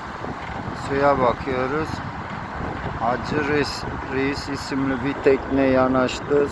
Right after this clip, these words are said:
Suya düşen bir kişiyi yukarı çıkmak,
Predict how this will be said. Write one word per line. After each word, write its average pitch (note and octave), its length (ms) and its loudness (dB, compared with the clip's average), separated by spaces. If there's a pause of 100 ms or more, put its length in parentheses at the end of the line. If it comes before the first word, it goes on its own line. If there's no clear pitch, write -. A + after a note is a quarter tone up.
Suya C3+ 360 4
düşen C#3+ 460 2
bir C#3 60 2
kişiyi C3+ 580 4 (1000)
yukarı C3+ 560 4
çıkmak, C#3 440 0